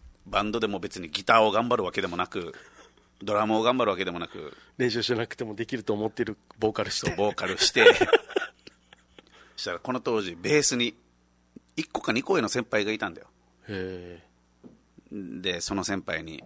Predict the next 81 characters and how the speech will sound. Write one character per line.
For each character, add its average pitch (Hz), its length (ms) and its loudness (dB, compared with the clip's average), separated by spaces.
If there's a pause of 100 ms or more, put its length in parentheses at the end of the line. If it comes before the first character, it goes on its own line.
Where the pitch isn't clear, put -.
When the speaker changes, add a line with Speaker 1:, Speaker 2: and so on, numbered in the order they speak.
Speaker 1:
あ - 120 -10
の、 80 160 -12
な 82 140 -6
ん 78 40 -12
か、 - 220 -8 (380)
レ-、 - 160 -4 (520)
じ 104 200 -2
ゅ-、 - 160 -14
じ 98 120 -10
ゅ-、 - 40 -8
な 101 100 -6
ん - 20 -8
か 85 60 -8
レ 90 160 -4
コ 113 180 0
ー 107 40 4
デ 101 80 0
ィ 90 40 -6
ン - 40 -10
グ？ 92 200 -8
自 110 140 -4
分 185 140 0
た 165 80 2
ち - 80 -4
オ 104 100 -2
リ 143 80 0
ジ 127 120 -4
ナ 135 80 -2
ル 131 60 -4
の 123 60 -6
曲 117 220 -8
と - 80 -16
か 98 80 -12
も 87 120 -12
作 - 180 -10
っ - 20 -20
て - 80 -16
た 87 80 -10
か 85 80 -8
ら、 82 80 -4
Speaker 2:
へ - 60 -6
え。 151 600 0
Speaker 1:
そ - 160 -10
の 98 120 -4
レ-、 101 220 0
レ 101 100 -6
コ 101 180 -2
ー 101 40 0
デ 98 80 -6
ィ 98 60 -6
ン 98 40 -8
グ 95 100 -6
を 92 60 -6
し - 80 -2
て、 - 100 -2
シ 117 280 4
ー - 20 -6
デ 92 80 -4
ィ - 40 -2
ー - 20 -4
に 90 140 -4
焼 90 140 -4
い 90 40 -10
て、 92 300 -4
Speaker 2:
う 107 80 -12
ん。 104 100 -10
Speaker 1:
っ - 20 -16 (420)
て - 80 -4
い - 20 -2
う - 40 -8
こ 110 80 -4
の 92 100 -8
レ 120 140 -2
コ 175 280 -4
ー 170 40 -4
デ 160 80 -2
ィ 165 40 0
ン 156 60 -2
グ 139 100 -4
も 139 120 -2
さ、 - 260 0